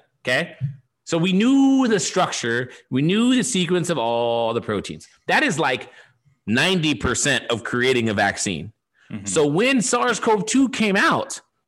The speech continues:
Speaker 1: they were able to immediately start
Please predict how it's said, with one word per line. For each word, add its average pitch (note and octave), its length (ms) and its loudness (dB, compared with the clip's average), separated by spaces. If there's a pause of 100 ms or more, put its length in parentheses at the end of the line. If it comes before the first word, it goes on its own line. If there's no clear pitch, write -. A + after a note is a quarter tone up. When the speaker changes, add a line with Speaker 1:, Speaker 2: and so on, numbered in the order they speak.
(280)
Speaker 1:
they D#3+ 140 2
were B3 160 2
able F#3+ 340 2
to F#3+ 200 0
immediately F3+ 880 2
start - 580 0